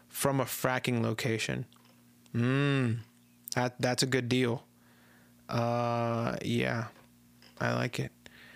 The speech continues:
Mufasa watching Simba eat worms and maggots while his kingdom is decaying. Oh, okay, that's a meme. I'm sorry, that, that doesn't go well in the, in the audio only format here.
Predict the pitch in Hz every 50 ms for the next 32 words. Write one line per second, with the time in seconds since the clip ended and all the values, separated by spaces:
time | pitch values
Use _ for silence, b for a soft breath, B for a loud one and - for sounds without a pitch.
0 | B B B B B B B B 139 127 123 - - 135 131 135 135 - 151 139
1 | 131 135 131 127 - 139 127 120 - - 131 131 127 127 - - 123 123 - -
2 | 113 113 120 120 120 120 123 123 123 127 127 127 120 - - - 127 120 117 117
3 | 120 120 135 123 131 123 117 - - 131 127 120 110 117 123 - - - - 123
4 | 120 120 123 117 120 117 117 - - 127 123 - 127 131 135 131 131 127 123 117
5 | B B B B B B B B B B - - 123 120 117 - - 113 120 123
6 | - - 127 123 120 123 120 117 117 120 123 123 127 127 120 - - 117 117 117
7 | 117 117 117 113 - - - 120 110 123 117 120 113 - 120 117 117 113 117 117
8 | 117 117 120 120 - - - - - - - - 120 117 117 113 - 117 113 -
9 | 123 120 120 120 123 117 - 123 127 127 120 110 - - 120 117 117 117 - 120
10 | 127 120 120 117